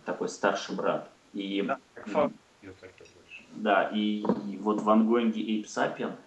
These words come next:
Speaker 1: э, в общем, таком не самом лучшем, а там есть момент, когда он тоже вспоминает о беспечных временах, когда они втроём, вот, абсолютные друзья, и они путешествовали и решали там все эти проблемы, которые казались,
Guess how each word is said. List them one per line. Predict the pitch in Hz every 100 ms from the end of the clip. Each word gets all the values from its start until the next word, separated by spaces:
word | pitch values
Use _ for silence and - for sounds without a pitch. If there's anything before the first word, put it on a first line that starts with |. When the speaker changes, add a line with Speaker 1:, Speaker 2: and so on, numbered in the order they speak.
| _ _ _ _
Speaker 1:
э, | 95 90 87 85 - - _ _ _ _ _ _
в | 87
общем, | 87 - - 82 - - -
таком | - - - 101
не | 98
самом | - 90 87 87
лучшем, | 90 - - - - - - -
а | 87
там | - 120 123 104
есть | 107 117 113 104
момент, | 101 120 110
когда | - - 98
он | 95 95
тоже | 113 101
вспоминает | - - 98 104 110 98 85 -
о | 85 87
беспечных | - 101 - 113 - 98 -
временах, | 98 92 90 107 151 185 -
когда | 87 98 104 -
они | - 110 -
втроём, | - - 82 202 233 - - - - _ _ _ _ _ -
вот, | 92 85 - - - - - - - - -
абсолютные | 87 - 104 113 - 85
друзья, | - 104 104 117 185 123
и |
они | 98 101
путешествовали | 101 101 - - - - 98 87
и | -
решали | - - 98 -
там | - 85
все | -
эти | - -
проблемы, | - 101 - 101 110 127
которые | 101 98 -
казались, | - 90 87 90 -